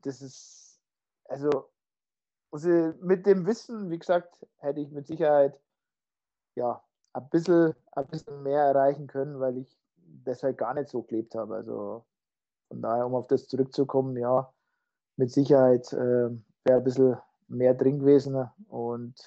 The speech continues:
wenn ich gewusst hätte, <laughs> wie wichtig Ernährung und wie wichtig eben das Ganze drumherum schon ist.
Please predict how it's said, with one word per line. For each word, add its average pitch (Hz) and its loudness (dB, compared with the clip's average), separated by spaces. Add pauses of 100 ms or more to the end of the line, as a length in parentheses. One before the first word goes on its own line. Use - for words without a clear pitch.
(160)
wenn 123 -4
ich 117 -4
gewusst - -4
hätte, 123 0 (200)
<laughs> 156 -10 (800)
wie 127 2
wichtig 135 0
Ernährung 127 2
und 120 -10
wie 117 -8
wichtig 117 -10
eben 120 -14
das - -20
Ganze 113 -8
drumherum 120 -2
schon 120 -2
ist. - -8